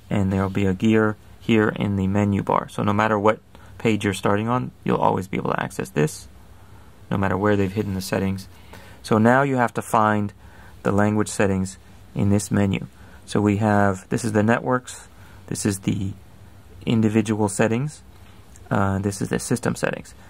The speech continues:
So in the system settings, the bottom one here is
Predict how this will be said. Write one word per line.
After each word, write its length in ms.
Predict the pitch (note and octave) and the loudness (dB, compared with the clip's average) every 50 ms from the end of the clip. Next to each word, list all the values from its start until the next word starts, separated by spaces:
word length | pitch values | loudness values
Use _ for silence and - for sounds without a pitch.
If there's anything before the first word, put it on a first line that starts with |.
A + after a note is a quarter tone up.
| - - - | -20 -20 -10
So 120 | - - | -4 0
in 60 | G#2+ G#2+ | 0 0
the 60 | G#2+ | 0
system 360 | - - D3 - - C#3+ B2+ | 2 0 -2 0 0 -2 0
settings, 560 | - - B2 A#2 A#2 A#2+ B2+ C#3+ C#3+ - - - - - - - - - - - - - - - - - - - - - - - - - - - - - - | 2 2 4 4 4 2 0 -2 -6 -8 -16 -20 -20 -20 -20 -20 -20 -20 -20 -20 -20 -20 -20 -20 -20 -20 -20 -20 -20 -20 -20 -20 -20 -20 -20 -20 -20 -12 -12
the 480 | B2 A#2+ A2+ A#2 A2 G#2+ G#2 G2+ - | -10 -4 0 2 4 4 4 2 0
bottom 440 | - - A#2 A#2+ B2 B2+ C3+ C3 B2 | 0 2 2 4 4 4 2 0 0
one 180 | A2+ A2 G#2+ G#2+ | 0 0 0 -2
here 420 | G2+ A2+ G#2+ G2 G2 G2 G#2+ - - | -2 -2 -2 0 0 -2 -4 -4 -4
is 440 | - G#2+ G2 G2 F#2+ F#2+ - - | -2 0 0 0 0 -2 -4 -10